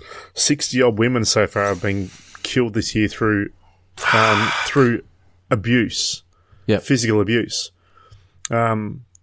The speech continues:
Speaker 1: you know, like, there's, there's other stats we can concentrate on without pulling the terrorism card out. It was a terrible thing that happened, but
Speaker 2: Yeah,
Speaker 1: let's
Speaker 2: absolutely.
Speaker 1: get, let's get control of it, not just let the media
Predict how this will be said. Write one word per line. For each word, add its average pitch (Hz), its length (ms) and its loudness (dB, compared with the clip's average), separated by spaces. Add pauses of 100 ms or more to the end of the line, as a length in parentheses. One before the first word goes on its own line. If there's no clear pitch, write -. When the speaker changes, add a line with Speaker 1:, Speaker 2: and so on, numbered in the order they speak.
(260)
Speaker 1:
you 117 120 -2
know, 107 180 0 (100)
like, 113 160 2
there's, 113 220 -2
there's 127 220 2
other 147 160 6
stats - 340 -2
we - 80 -8
can 98 120 -8
concentrate 98 440 -2
on 98 120 -2
without 98 240 -2
pulling 92 220 -4
the 87 80 -4
terrorism 90 460 -2
card 95 260 -4
out. 95 200 -2 (460)
It 151 80 4
was 120 120 4
a 135 60 4
terrible 123 500 2
thing 92 200 -8
that 85 80 -6
happened, 85 360 -4
but 98 180 -4 (560)
Speaker 2:
Yeah, 104 160 4
Speaker 1:
let's 117 140 2
Speaker 2:
absolutely. 101 300 4
Speaker 1:
get, - 20 6
let's - 160 4
get 143 160 0
control 110 440 2
of 104 80 2
it, - 80 -2
not 120 200 -2
just - 180 -6
let 120 100 -2
the 113 80 -2
media 104 540 2